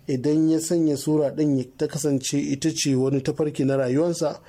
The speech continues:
ya yi imani duk abin da yake cikinta, sannan ya aiki da ita.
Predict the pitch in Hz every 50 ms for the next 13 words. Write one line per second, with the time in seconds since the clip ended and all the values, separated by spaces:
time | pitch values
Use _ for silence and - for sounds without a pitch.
0 | - - - - - - - - 131 123 127 147 156 156 160 156 151 160 156 156
1 | 156 156 156 156 151 139 127 120 131 226 226 - - - 160 151 160 156 143 143
2 | 139 135 - 123 123 - - 156 151 160 135 123 120 123 127 127 131 - - 143
3 | 131 - - 120 - 123 - - 113 -